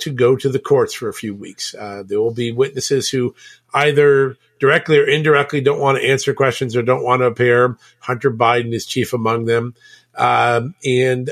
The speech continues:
they'll have to compel testimony, compel documents. Um,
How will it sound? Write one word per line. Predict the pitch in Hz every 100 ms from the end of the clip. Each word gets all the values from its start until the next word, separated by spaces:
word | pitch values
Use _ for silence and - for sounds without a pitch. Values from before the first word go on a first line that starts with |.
| -
they'll | 131 123
have | 131 127
to | 143
compel | 139 127 139 139
testimony, | - 135 - 131 107 104
compel | - 113 - 123 120
documents. | 120 113 - 123 104 110 - - - - _
Um, | 131 120 117